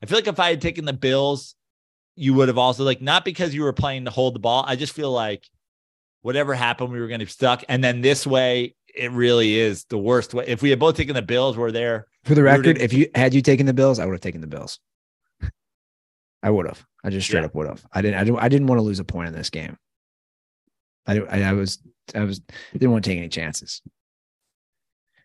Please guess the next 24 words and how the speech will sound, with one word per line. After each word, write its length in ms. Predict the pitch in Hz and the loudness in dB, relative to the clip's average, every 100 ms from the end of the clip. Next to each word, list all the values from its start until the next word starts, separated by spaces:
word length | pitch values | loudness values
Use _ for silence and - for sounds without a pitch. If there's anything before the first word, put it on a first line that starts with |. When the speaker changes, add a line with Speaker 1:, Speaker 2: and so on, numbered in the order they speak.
| - | 0
Speaker 2:
Give 160 | 160 | 4
us 120 | 175 | 6
a 60 | 160 | 6
ring, 240 | 147 147 | 8 6
three 220 | 123 147 151 | 4 4 6
one 180 | 143 135 | 6 4
oh, 120 | 131 | 2
three 220 | 131 131 | 2 2
five 200 | 127 113 | 2 2
nine, 260 | 113 110 104 | 0 -4 -4
eight 180 | 117 - | -8 -6
three 200 | 117 113 | -4 -2
six 280 | - 107 | -4 -4
five. 500 | - 120 117 117 107 - _ _ _ _ _ _ _ _ _ _ _ _ | -2 0 2 0 -2 -10 _ _ _ _ _ _ _ _ _ _ _ _
Next 220 | 123 120 | -4 -4
show 200 | - 123 | 0 2
will 120 | 117 | 4
be 120 | 107 117 | 2 2
live. 480 | 117 120 110 104 _ - | 4 4 2 -4 _ -12
It'll 80 | 107 | -4
be 140 | 113 | -2
a 20 | |
new 220 | 110 127 | -2 0
year. 500 | 139 127 131 110 101 | 2 2 2 0 -4